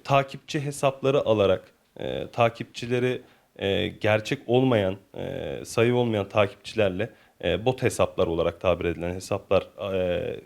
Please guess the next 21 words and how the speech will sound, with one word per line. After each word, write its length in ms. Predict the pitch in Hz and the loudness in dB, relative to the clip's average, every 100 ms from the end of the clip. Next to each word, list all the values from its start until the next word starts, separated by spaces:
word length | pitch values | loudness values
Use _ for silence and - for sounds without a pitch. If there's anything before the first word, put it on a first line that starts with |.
| - - | -20 -6
kullanarak 600 | 120 117 107 87 110 - - _ _ | 0 2 4 2 -2 -6 -20 _ _
yüksek 360 | 120 - 151 - | -8 -2 -4 2
takipçi 360 | 120 - - 110 | 0 0 -8 -6
sayısına 420 | 95 85 90 90 | -4 -4 -6 -4
erişen 440 | 92 - 92 98 | -4 -6 -8 -4
bu, 280 | 117 117 - 101 | -2 -2 -4 -2
e, 200 | 92 95 | -2 0
hesaplar, 580 | 139 - 101 - 123 - - - _ _ - | -2 -2 -4 -2 -2 -4 -20 -20 _ _ -4
e, 280 | 107 101 - | 0 0 0
işletmelere 680 | 135 160 151 151 135 131 | -2 0 0 2 2 2
giderek 480 | 131 139 104 117 - _ _ | 0 2 0 0 -8 _ _
sizin 300 | - 151 151 | -4 0 2
reklamınızı 500 | 147 147 135 131 123 | 0 0 0 2 2
yapalım 380 | 113 101 98 107 | 0 0 -2 -2
diye 180 | 156 139 | 0 0
belli 260 | 139 135 | 0 0
bir 80 | 131 | -4
ücret 360 | 123 120 127 - | -2 0 -2 2
karşılığında, 720 | 101 - 92 92 101 170 - _ _ - | 0 0 -4 -4 -2 -2 -4 _ _ -8
e, 100 | - 107 98 101 | 0 2 2 2
reklam 380 | 127 143 147 113 | 0 2 2 2